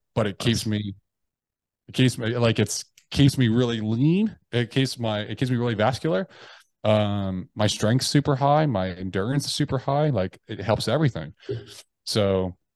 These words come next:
Speaker 2: That's good. Uh, I,
Speaker 1: Um,
Speaker 2: what, I, push-ups is part of my morning routine, but I haven't done my morning routine in months.
Speaker 1: Oh, yeah?
Speaker 2: Something I gotta
Speaker 1: Dude,
Speaker 2: get
Speaker 1: morning
Speaker 2: back into
Speaker 1: routines
Speaker 2: it.
Speaker 1: are important, bro.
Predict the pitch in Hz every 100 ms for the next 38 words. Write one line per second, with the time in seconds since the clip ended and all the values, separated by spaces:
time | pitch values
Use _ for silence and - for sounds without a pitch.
0 | - - - - 101 _ - 104 107 76
1 | 101 113 104 85 67 - _ 101 113 120
2 | - 104 85 - _ _ _ _ _ 139
3 | - - 104 - 107 101 98 95 92 90
4 | 82 80 82 85 80 87 90 90 87 95
5 | 92 85 90 90 87 82 - 85 82 78
6 | - _ _ _ _ _ _ _ _ _
7 | _ _ _ _ _ _ _ _ 76 76
8 | - - - - - - _ _ _ 107
9 | 101 107 107 _ _ - 131 110 107 101
10 | 95 92 - 143 165 254 262 220 262 269
11 | 233 175 214 269 156 104 101 135